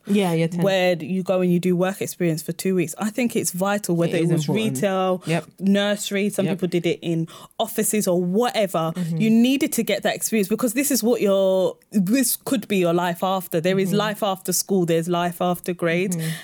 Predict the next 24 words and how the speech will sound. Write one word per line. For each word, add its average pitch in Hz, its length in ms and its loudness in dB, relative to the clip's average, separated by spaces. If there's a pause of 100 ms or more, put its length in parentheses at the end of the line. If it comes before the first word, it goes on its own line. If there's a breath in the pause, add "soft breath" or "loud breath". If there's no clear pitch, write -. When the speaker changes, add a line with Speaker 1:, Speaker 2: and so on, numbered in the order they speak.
Speaker 2:
and 175 140 0
stuff, 190 160 -2
and 190 80 0
just 196 160 -2
getting 180 220 -2
those 175 200 0
practical 170 880 -2 (440 loud breath)
elements 180 540 0
in. 175 160 2
And 165 240 0
so 175 220 0
you're 165 300 2
absolutely 156 680 -4
right. 151 360 -2
So 185 140 0
when 196 180 2
I 185 80 0
hear, 170 360 2
you - 160 -2
know, 190 240 2
I'm, 202 200 -2
I'm 233 140 0
not 247 160 -2
saying, 170 600 0